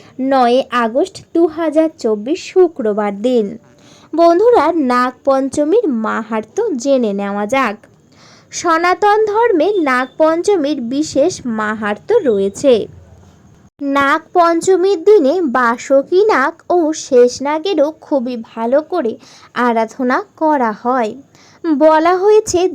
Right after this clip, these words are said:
দুধ দিয়ে পূজা করা হয় সর্প দেবতারও। নাগপঞ্চমী পালন করলে রাহুর দশা ও কালসর্প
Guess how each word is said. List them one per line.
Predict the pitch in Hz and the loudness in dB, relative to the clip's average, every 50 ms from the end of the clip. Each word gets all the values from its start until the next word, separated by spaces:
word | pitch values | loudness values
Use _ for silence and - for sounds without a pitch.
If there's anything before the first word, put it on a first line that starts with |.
| 240 240 - | -6 -4 0
দুধ | 302 311 302 294 311 320 277 262 254 285 | 0 0 2 2 0 -2 -2 -6 -4 0
দিয়ে | 339 359 370 269 277 330 - _ _ | 4 4 6 4 4 0 -4 _ _
পূজা | - 302 302 302 262 330 330 339 | -4 -4 -2 0 0 0 0 0
করা | 330 - 339 330 320 320 349 | 0 -2 -2 0 2 0 0
হয় | 349 359 302 277 311 311 | 0 0 0 0 -2 -2
সর্প | - - - 240 226 220 214 214 240 254 311 269 | -6 -8 -6 -4 -4 -4 -6 -4 -2 -2 -2 -2
দেবতারও। | 226 214 202 202 202 202 196 - 214 208 220 254 277 269 233 - - _ _ _ _ _ _ _ _ _ _ 262 | -2 -2 -2 -2 -6 -8 -8 -6 -6 -2 2 4 4 4 4 2 -2 _ _ _ _ _ _ _ _ _ _ -4
নাগপঞ্চমী | 262 269 262 262 269 302 302 - _ 339 330 330 339 339 339 349 359 339 349 370 370 349 _ | 0 0 2 2 2 0 -2 -4 _ 0 2 2 2 0 0 0 0 0 0 -2 -2 -2 _
পালন | - 320 294 294 294 294 311 330 349 359 | 0 0 2 2 4 4 2 2 2 0
করলে | 330 381 392 381 349 285 214 214 226 233 | 0 0 2 2 2 2 0 -2 -2 -2
রাহুর | 240 226 214 226 233 226 254 254 262 262 233 | 0 0 0 0 -2 -2 -4 -2 -2 -2 0
দশা | 220 247 233 233 254 - - 370 294 214 - - _ - - - - _ - | 0 2 2 2 0 0 -2 -2 -2 -2 -6 -10 _ -20 -20 -20 -20 _ -2
ও | 302 330 330 339 339 _ | 0 2 2 0 -2 _
কালসর্প | 349 311 285 294 320 339 339 - - 370 381 359 359 339 | 0 2 2 2 0 0 -4 -4 0 2 2 2 2 0